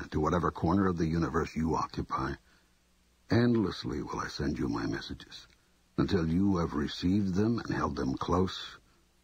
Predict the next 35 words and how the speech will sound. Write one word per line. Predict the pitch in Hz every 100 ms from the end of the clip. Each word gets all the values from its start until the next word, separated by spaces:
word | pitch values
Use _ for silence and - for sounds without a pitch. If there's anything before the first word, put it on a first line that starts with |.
| _
calling | - 104 92 69
them | 62 64
your | - 67
own. | 76 82 82 - _ _ _ _ _ _ _ _ _ _ _ _ -
My | 85
messages | 95 82 101 76 92 78
will | 76
come | 82 78
in |
a | 69
hundred | 78 80 85
forms, | - - - 71 - - _ _ _ _ 67
in |
a | 67
thousand | - 73 87 82 71
moments | 67 80 73 -
across | - - -
a | 69
million | 67 73 67
years. | 65 60 52 - - - _ _ _ _ _ _ _ _ _ _ -
You | 78
cannot | 98 92 85 67
miss | 92 -
them | - 85 64
if | - 76
you | 69
truly | - 64 -
listen. | 67 73 - 67 - - _ _ _ _ _ _ _ -
You | 82
cannot | 113 92 80
ignore | 73 85 92 104
them | - 65 64
once | 92 92 -
truly | - 73 69 65
heard. | - 90 80 -